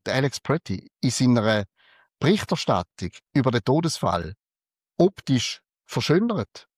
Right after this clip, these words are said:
Schaut mal da. Links haben wir das Original, rechts die bearbeitete Version. Und er sieht viel, viel, viel besser aus in der bearbeiteten Version. Man hat da das fliehende Kinn, hat man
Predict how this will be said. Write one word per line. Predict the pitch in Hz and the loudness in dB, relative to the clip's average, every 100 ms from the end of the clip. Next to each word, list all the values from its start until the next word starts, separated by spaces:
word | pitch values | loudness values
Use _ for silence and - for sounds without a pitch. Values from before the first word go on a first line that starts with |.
| 127 | -2
Schaut | 147 139 | 0 0
mal | 131 | 0
da. | 135 190 110 - _ _ - - - - | 0 -2 -6 -14 _ _ -20 -16 -16 -4
Links | 127 220 262 | 0 2 2
haben | 196 | 0
wir | 160 | 0
das | 160 | 2
Original, | 143 135 117 131 208 185 | 2 2 0 0 0 0
rechts | 123 165 - - | 0 -2 -6 -8
die | - | -4
bearbeitete | 127 107 113 123 113 113 110 110 | -2 0 0 0 -2 -4 -8 -6
Version. | 98 95 95 82 98 - - - | -6 -4 -4 -6 -10 -18 -20 -10
Und | - 180 | 0 2
er | 220 | 2
sieht | - 262 254 | 2 2 0
viel, | - 330 370 359 | 0 4 6 4
viel, | - 320 | 4 2
viel | 320 311 269 | 4 2 2
besser | 233 277 - 180 | 2 0 0 0
aus | 208 - | 0 0
in | |
der | 165 | 0
bearbeiteten | 160 165 165 160 151 | 2 2 2 0 0
Version. | 160 151 175 208 165 | -2 0 2 2 2
Man | 147 | 0
hat | 151 - | 0 0
da | 147 | 0
das | 143 - | 0 -2
fliehende | - 160 175 151 | -2 2 2 0
Kinn, | - 156 190 156 | -2 0 4 2
hat | 147 | 2
man | 147 | -2